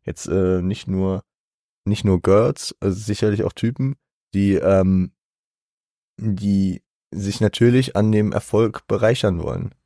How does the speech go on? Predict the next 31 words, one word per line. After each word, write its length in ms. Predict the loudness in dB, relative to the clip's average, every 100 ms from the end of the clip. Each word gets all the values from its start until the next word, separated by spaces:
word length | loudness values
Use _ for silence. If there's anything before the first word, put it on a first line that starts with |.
| -8
Ja. 260 | 0 2 0 _ _ _ _ _
Ich 80 | -2
finde, 240 | 2 4
Joyner 440 | 4 4 4 4 2
hatte 260 | 0 -2
da, 360 | 2 4 4 0 _ _ _ _ _ _ _
obwohl, 440 | -12 0 4 4 2 -6
nee, 320 | 0 2 2 0 -8
wir 80 | -12
müssen 560 | -6 0 2 2 2 2
nicht 120 | 0
über 100 | 0
den 140 | 0
Joyner-Track 600 | 2 2 2 0 -4 -4
reden, 280 | -4 -4 -6 _ _ _
über 120 | -4
Broski, 560 | -2 0 -2 -4 -10 -10 _ _ -6
äh, 260 | 2 4 6
weil 140 | 4
das 180 | 4 2
ja 100 | 2
eigentlich 260 | 2 -2
sogar 200 | -4 0
nochmal 300 | 0 0 0
eine, 320 | 0 0 -2 -2
einen 240 | -2 0
Layer 260 | 2 2 2
tiefer 380 | 0 -4 0 0
geht, 380 | 0 -4 -6 _ _ _ _
wo, 420 | -4 0 2 2
äh, 360 | 2 2 2 0